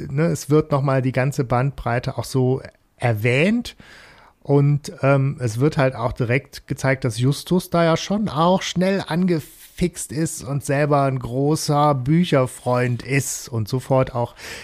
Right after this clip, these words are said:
entdeckt, was ihn da reizt und ein besonderes Exemplar auch sieht, was ihn reizt. Ich glaub, das kommt ja im Hörspiel auch gar nicht vor,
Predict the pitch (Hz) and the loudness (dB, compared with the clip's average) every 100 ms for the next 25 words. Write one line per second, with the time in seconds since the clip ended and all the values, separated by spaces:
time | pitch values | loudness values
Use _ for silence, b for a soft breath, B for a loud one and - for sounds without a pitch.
0 | B 127 120 139 139 - 135 - 131 123 | B -2 0 0 0 0 -2 0 0 2
1 | 117 127 160 185 - 131 131 120 131 135 | 2 2 2 0 -4 -6 -4 -2 -2 -2
2 | 123 131 117 147 190 180 175 - - 151 | -2 -2 4 4 6 6 4 0 -4 -4
3 | - 160 143 151 156 147 143 - 139 151 | -2 0 0 2 2 2 -2 -2 -2 -2
4 | 143 135 135 - 139 135 123 131 - - | -2 -4 -4 -4 -4 -2 -2 -4 -4 -6
5 | 123 120 - 127 120 123 113 113 123 - | -4 -4 -6 -6 -4 -2 0 2 0 -4
6 | 123 127 - - 110 123 113 - - - | -8 -6 -6 -4 -2 -2 -2 -6 -12 -16
7 | _ _ _ _ - - 117 110 90 | _ _ _ _ -10 0 2 2 0